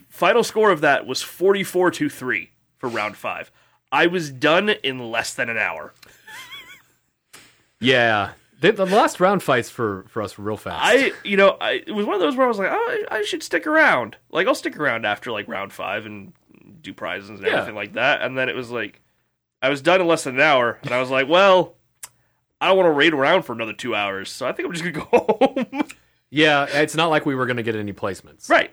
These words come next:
Speaker 1: so
Speaker 2: Uh, or
Speaker 1: I, I
Speaker 2: best
Speaker 1: knew, I knew
Speaker 2: painted
Speaker 1: where I
Speaker 2: or
Speaker 1: was.
Speaker 2: anything
Speaker 1: I
Speaker 2: like
Speaker 1: was
Speaker 2: that.
Speaker 1: not last place, 'cause I couldn't be last place.
Speaker 2: Yeah.
Speaker 1: Um, so I was next to last place.
Speaker 2: Well, this tournament didn't have a last place trophy either. There was no wooden spoon, so you didn't even miss out on that.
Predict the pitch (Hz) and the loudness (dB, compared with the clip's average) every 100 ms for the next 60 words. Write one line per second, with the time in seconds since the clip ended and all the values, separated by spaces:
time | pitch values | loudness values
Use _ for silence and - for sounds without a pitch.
0 | - - 170 160 160 - - 180 185 220 | -4 2 4 4 0 -2 2 2 4 2
1 | 285 220 208 285 247 139 101 170 156 131 | 2 2 2 2 2 2 2 2 2 2
2 | 143 127 175 233 247 202 90 - _ _ | 0 0 2 2 0 -4 -8 -14 _ _
3 | 156 202 165 185 180 - 110 101 - - | 0 0 2 2 2 -2 -10 -10 -10 -16
4 | _ _ 123 110 - 151 110 101 90 - | _ _ -10 -6 -4 -4 -4 -6 -8 -10
5 | 104 95 - - _ _ 107 110 87 _ | -12 -12 -12 -14 _ _ -8 -8 -8 _
6 | _ - 110 104 98 92 - - 123 139 | _ -6 -6 -6 -8 -12 -18 -6 -2 -2
7 | 123 113 120 - 104 85 82 - - - | -2 -6 -6 -6 -12 -10 -10 -12 -16 -14
8 | - - 151 233 - 254 196 196 165 175 | -16 -10 -4 -2 -2 -4 -2 -4 -2 -2
9 | 156 143 139 143 147 143 113 98 104 180 | 0 0 -2 -4 -4 -4 -6 -6 -8 -8
10 | 85 92 107 123 123 120 110 180 196 127 | -10 -12 -8 -6 -6 -6 -6 -4 -4 -2
11 | 190 185 156 147 131 143 143 135 135 147 | 0 0 0 -2 -4 -6 -4 -6 -6 -2
12 | 131 120 170 - | -4 -4 -6 -8